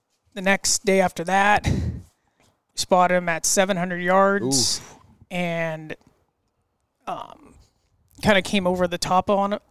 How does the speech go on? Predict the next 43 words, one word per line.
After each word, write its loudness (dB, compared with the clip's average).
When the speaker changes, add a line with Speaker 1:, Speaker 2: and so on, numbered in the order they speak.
Speaker 1:
of 0
him 0
on -2
a -10
ridge. -2
Speaker 2:
Yeah. 0
Speaker 1:
He -6
was -6
way 0
down 0
the -6
ridge -4
and -6
got 4
the -8
glass 4
on 2
him. -2
We're -10
judging 2
him -8
a -6
little -2
bit -6
closer. 0
Good 4
ram. -2
And -6
then 0
within 0
that -2
time -2
period -4
that -2
we -6
were -4
glassing 0
him, -12
he -14
got 0
up -2
and -14
moved. -10